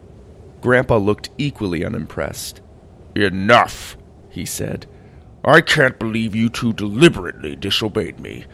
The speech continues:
And worse, broke the most important rule I'd given you, to look at a clock at four P M sharp." Susie was starting to tear up. "Grandpa, I'm sorry," she said. "We were careless and naive, and I should have been keeping better track of the time.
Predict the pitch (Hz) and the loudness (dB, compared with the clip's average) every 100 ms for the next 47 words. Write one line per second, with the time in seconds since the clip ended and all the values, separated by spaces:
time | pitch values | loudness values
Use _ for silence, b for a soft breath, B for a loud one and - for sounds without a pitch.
0 | B B B B 165 175 190 113 - - | B B B B 6 8 6 6 0 2
1 | 165 160 - - 95 101 - 117 - - | 4 4 2 -10 -8 -4 -2 -2 -2 0
2 | 254 214 160 151 143 127 123 104 117 - | 2 2 6 6 8 6 4 0 -2 -4
3 | 60 60 - B - 165 151 196 - - | -10 -10 -12 B 2 4 6 4 2 -4
4 | - 120 - - 156 160 - 95 - - | 0 0 -2 2 2 2 -2 -6 -6 -6
5 | 143 143 - 135 123 113 - - 131 85 | -2 -2 -2 0 2 0 -2 6 6 6
6 | - - - - - - - - - - | 0 -8 -10 -20 -20 -20 -20 -20 -20 -20
7 | - - - 165 131 - 69 - - 92 | -20 -10 -2 0 0 -2 -4 -4 -2 -2
8 | 98 92 - 127 95 92 95 - - _ | -2 -6 -6 -4 -2 -2 -4 -10 -20 _
9 | - _ - 220 196 190 - - 202 - | -20 _ 0 4 4 2 -4 -4 -6 -6
10 | - 190 196 208 151 113 - - - 113 | -4 -4 -2 -2 -2 -6 -10 -10 -8 -8
11 | - 78 69 - B B B B 185 196 | -8 -8 -8 -10 B B B B -2 0
12 | 208 - - - 175 151 180 170 165 180 | -2 0 0 2 0 -2 -2 0 0 0
13 | 185 165 147 B B - 185 - - 220 | -2 -6 -8 B B -6 -4 0 0 0
14 | - 196 - 202 196 170 180 165 - 180 | 0 -4 -4 -4 -2 0 0 -2 -2 -2
15 | 160 170 - - 151 127 120 | -2 -4 -8 -6 -4 -2 -2